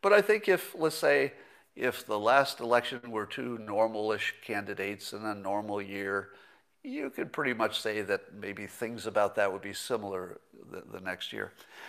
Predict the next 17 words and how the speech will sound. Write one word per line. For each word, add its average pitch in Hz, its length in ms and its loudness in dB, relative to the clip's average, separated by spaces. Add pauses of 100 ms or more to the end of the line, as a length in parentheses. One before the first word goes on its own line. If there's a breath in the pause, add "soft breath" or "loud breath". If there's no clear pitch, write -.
(260 loud breath)
But 175 100 6
if 180 80 6
you 233 120 8
have 240 120 8
a 214 60 6
situation 165 580 0
that's 113 200 -4
completely 101 760 -8
unique, 95 560 -14 (1120)
I - 140 -2
don't 226 120 -2
think 151 220 -6
you 117 80 -4
can 107 200 -12
calculate 104 540 -4
the 87 120 -8
odds 92 420 -4